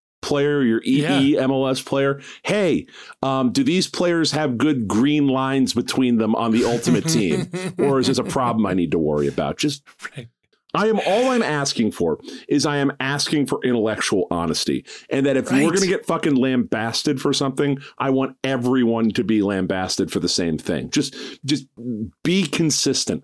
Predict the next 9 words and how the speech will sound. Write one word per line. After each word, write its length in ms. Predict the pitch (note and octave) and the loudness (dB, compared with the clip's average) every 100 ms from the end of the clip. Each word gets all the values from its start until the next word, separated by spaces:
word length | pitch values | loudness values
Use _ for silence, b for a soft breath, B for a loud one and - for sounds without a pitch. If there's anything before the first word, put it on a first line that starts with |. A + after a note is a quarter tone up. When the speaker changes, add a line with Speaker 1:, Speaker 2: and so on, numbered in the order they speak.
| - | -2
Speaker 1:
with 140 | F#2+ | 0
how 140 | - | 0
you 180 | A#2+ G#2+ | 2 2
treat 340 | - - A2 - | 0 0 -2 -2
people. 420 | B2+ - D#3+ - _ _ _ _ _ _ _ _ _ _ _ _ _ - | -2 -2 -4 -8 _ _ _ _ _ _ _ _ _ _ _ _ _ -18
Speaker 2:
Yeah. 380 | A#2+ G#2+ G2+ G2 - _ - | -12 -10 -8 -10 -14 _ -12
I 160 | F3+ E3+ | -8 -6
just, 560 | E3 D#3+ C#3+ - - - _ - | -6 -4 -4 -6 -10 -20 _ -6
ugh. 180 | D#3 | -6